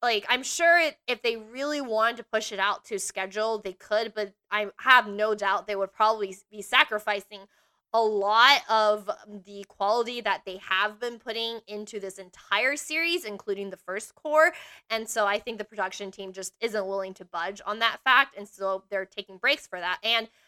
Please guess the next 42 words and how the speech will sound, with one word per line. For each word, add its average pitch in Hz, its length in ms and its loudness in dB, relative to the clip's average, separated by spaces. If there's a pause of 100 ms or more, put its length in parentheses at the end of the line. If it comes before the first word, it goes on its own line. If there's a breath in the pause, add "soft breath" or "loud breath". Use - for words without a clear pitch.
(180)
the 247 80 -2
good 415 260 4
news 339 260 0
is 262 220 2
actually, 247 640 2
um, 214 480 0 (160)
for 214 140 -14
the 226 160 -6
eighty-six 240 580 -4
eighty-six 214 580 -4
community 269 640 -6
that 214 320 0
are 202 140 0
fans 269 520 2 (320 soft breath)
have 226 420 6
all 294 200 10
been 247 300 -2 (160)
very, 381 300 8
very, 262 260 4
very 214 260 0
reasonable 214 680 -2
and 214 100 -6
very 202 220 -4
supportive 214 480 -6
about 247 320 2
this 269 200 0
and 220 140 -12
have 196 220 0
been 190 100 -10
saying, 202 320 -8
like, 196 180 -8
"Oh, 254 220 2
take - 240 -4
as 214 160 0
much 214 220 -8
time 247 260 2
as 214 140 -8
they 196 160 -10
want 285 440 4
because, 202 440 -6
you 208 100 -10
know, 208 220 -4